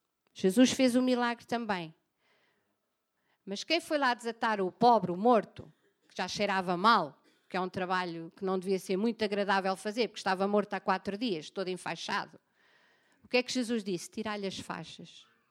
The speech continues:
Jesus fez o milagre, mas quem foi desenfaixar o morto foram as pessoas que estavam ali. Né? Então, nós temos trabalho a fazer, irmãos.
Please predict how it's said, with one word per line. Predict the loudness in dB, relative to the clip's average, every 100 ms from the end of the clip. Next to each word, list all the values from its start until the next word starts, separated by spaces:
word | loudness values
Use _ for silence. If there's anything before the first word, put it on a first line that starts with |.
| _ -20
Jesus | -8 -6 -4 -6
fez | -6 -4
o | -4
milagre, | -4 -4 -4 -6
mas | -6
quem | -6
foi | -8 -6 -6
desenfaixar | -4 -4 -2 -4 -4 -6 -4
o | 2
morto | 4 4 2 -10 -20 _ _ _ _ _ _ _ _ _
foram | -14 -8 -8
as | -8
pessoas | -12 -10 -10
que | -12
estavam | -10 -10 -6 -6
ali. | -6 -10 -14 _ _ _ _ _ _ _ _ _ _ _ _ _ _ _ _ _ _ _ _ _ _ _ _ _ _ _
Né? | -20 -18 -18 _ _ _ _ _ _ _ _ _ -12
Então, | -10 -4 -4
nós | -2 -2 -4
temos | -2 -2 -2
trabalho | -2 -2 -2 -2 -2
a |
fazer, | -4 -6 -4 -6 -6
irmãos. | -12 -16 -18 -20 -20